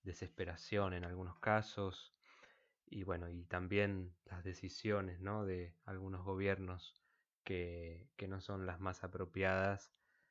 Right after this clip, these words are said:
eh, que minimizan los daños y todo lo que, lo que ya sabemos, ¿no? Bueno, para ir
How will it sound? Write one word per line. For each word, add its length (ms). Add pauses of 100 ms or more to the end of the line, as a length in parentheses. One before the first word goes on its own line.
(180)
eh, 380 (440)
que 120
minimizan 1000 (160)
los 220
daños 800 (100)
y 180
todo 280
lo 200
que, 380
lo 140
que 80
ya 140
sabemos, 500
¿no? 240 (540)
Bueno, 440 (440)
para 220
ir 320